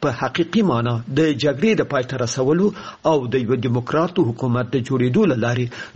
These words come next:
د سولې او پخلاینې د رامنځته کېدو په اړه د افغانانو پر غوښتنو خبرې وشي. ولفګانګ پیټرویچ ویلي، په افغانستان کې سوله نشي راتلی، مګر دا چې یو داسې اساسي قانون وي چې د ټولو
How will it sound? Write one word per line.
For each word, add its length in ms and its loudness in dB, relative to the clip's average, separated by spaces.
د 220 4
سولې 380 0
او 180 -2
پخلاینې 580 0
د 100 0
رامنځته 400 -4
کېدو 200 -2
په 40 -4
اړه 100 2
د 160 2
افغانانو 560 0
پر 160 -4
غوښتنو 460 0
خبرې 340 2
وشي. 280 0
ولفګانګ 840 0
پیټرویچ 500 0
ویلي، 280 4
په 80 4
افغانستان 500 -4
کې 120 -6
سوله 260 2
نشي 300 2
راتلی، 300 -2
مګر 380 -2
دا 120 2
چې 160 -4
یو 200 0
داسې 280 0
اساسي 360 -2
قانون 320 0
وي 160 0
چې 100 -2
د 180 6
ټولو 260 2